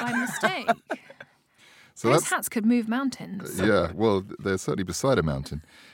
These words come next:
Speaker 2: Um, and this is from, I never really know how to say this word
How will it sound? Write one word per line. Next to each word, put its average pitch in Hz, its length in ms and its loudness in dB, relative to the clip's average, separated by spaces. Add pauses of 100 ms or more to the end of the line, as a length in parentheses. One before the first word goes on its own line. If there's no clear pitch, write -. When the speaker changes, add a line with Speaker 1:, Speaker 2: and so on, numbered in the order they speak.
(120)
Speaker 2:
Um, 90 320 2
and 104 100 4
this 113 160 0
is 98 140 -6
from, 92 460 2 (520)
I - 60 -10
never 143 180 -2
really 131 380 0
know 87 60 4
how 85 60 4
to 78 60 -2
say 95 160 0
this 78 200 -4
word 69 160 -4